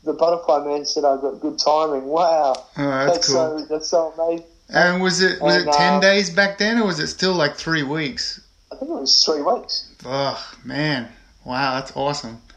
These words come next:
Speaker 1: Yeah, so I went from there, and then all of a sudden I was like, "Wow, the Butterfly Man thinks I'm cool. All right, that's it. I'm gonna rock this fucking festival," right?
Speaker 2: Yeah.
Speaker 1: Anyway, the Flying Dutchman, they won the People's Prize and all
Speaker 2: Yeah,
Speaker 1: that. They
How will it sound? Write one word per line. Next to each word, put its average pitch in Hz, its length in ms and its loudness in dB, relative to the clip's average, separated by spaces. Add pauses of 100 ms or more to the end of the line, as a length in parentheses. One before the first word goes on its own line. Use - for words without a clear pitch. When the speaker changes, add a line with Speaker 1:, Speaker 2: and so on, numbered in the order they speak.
Speaker 1:
Yeah, 208 240 4
so - 180 2
I 190 420 2
went 220 260 -2
from 175 200 -6
there, 214 360 2 (120)
and 185 100 -10
then 196 120 0
all 202 180 2
of 190 60 -6
a 180 60 -8
sudden 190 280 2
I 185 100 0
was 180 180 -2
like, 170 300 4 (380)
"Wow, 175 280 4
the 151 100 -6
Butterfly 180 480 2
Man 175 260 0
thinks 175 240 -6
I'm 156 140 2
cool. 170 580 0 (260)
All 160 180 4
right, 151 240 0
that's 165 260 -2
it. 175 260 -4
I'm 170 200 -2
gonna 156 200 -2
rock 165 300 0
this 160 220 -4
fucking 156 320 -2
festival," 170 440 0
right? 147 220 4
Speaker 2:
Yeah. 131 240 2 (160)
Speaker 1:
Anyway, 190 420 4
the 170 60 -12
Flying 226 340 0
Dutchman, 185 440 0
they 202 100 2
won 185 280 0
the 156 340 0
People's 170 420 -6
Prize 160 760 2
and 147 100 -8
all 151 120 0
Speaker 2:
Yeah, 156 180 4
Speaker 1:
that. - 80 -8
They 170 60 4